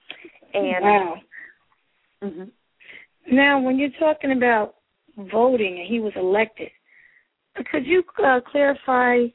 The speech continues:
Speaker 2: um, the difference between the fight for voting rights during the Martin Luther King era versus how we were able to elect a black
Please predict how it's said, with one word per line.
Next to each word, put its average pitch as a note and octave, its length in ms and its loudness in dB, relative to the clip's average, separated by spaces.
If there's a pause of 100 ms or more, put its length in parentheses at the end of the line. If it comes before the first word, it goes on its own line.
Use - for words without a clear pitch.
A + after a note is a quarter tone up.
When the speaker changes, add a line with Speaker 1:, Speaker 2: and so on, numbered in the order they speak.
(320)
Speaker 2:
um, G3+ 500 -4 (220)
the G3+ 100 -2
difference A#3+ 400 -4
between A3 360 -6
the G#3 100 -6 (160)
fight A#3 360 2 (120)
for F#3 180 -4
voting A3 320 2
rights G#3+ 320 0 (640)
during G#3+ 200 0
the F#3+ 40 -6
Martin G3+ 360 -4
Luther - 100 -20
King A3 220 -4 (120)
era G#3 420 2 (140)
versus G#2+ 460 -2 (840)
how G#3+ 440 2
we G#3+ 160 -2
were G#3+ 100 2
able G3+ 280 -2 (100)
to A3 80 -2
elect G3+ 480 -2
a G3 60 -10
black G3+ 340 0